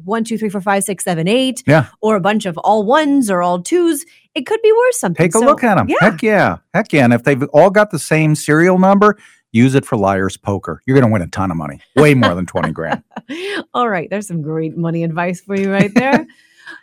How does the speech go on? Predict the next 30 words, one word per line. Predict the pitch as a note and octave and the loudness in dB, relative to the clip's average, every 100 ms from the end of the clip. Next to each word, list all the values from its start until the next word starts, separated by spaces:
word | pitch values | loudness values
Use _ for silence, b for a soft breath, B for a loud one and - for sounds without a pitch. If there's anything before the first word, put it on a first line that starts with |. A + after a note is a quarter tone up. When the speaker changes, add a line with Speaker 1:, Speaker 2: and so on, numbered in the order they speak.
| _ | _
Speaker 1:
So | - F4+ D#4 | -4 -4 -2
the | F4 | -2
Fed's | G#4 G4+ | -2 2
effort | D4+ A#3+ A3+ | 2 2 0
to | G#3 | 0
slow | G3+ A3 | -2 -2
down | G3 F#3 | 0 0
the | E3+ | -2
economy, | D3+ E3 D3+ D#3 | -4 -6 -4 -4
right? | E3 | -2
We | F3+ | -2
were | F#3 | -2
just | F#3 G#3 | -2 -4
talking | G#3+ F3+ E3+ | -4 -2 -4
about | E3+ D#3+ - | -4 -4 -6
trying | - G#3 G#3 | -4 -4 -2
to | |
bring | F#3 G3 | -2 -2
down | F#3 F#3 | -2 -4
inflation, | E3 - A3 G#3 G3+ F#3 | -4 -4 -4 -4 -4 -4
good | F#3+ G3+ | -4 -4
inflation | F#3 - F#3+ F#3+ F#3+ F3 | -4 -6 -6 -6 -6 -6
numbers, | F3 F3 F3 F3+ F3+ | -4 -4 -4 -4 -6
but | F3 E3+ | -6 -4
one | G3+ | -4
of | A3 | -4
the | F3 | -6
byproducts | D3+ - F#3 A#3 C4+ - F3+ D#3 D#3 - - | -8 -4 0 0 -2 -6 -8 -8 -10 -14 -14
of | D#3+ D3 | -12 -6
that | D#3 C#3+ | -6 -6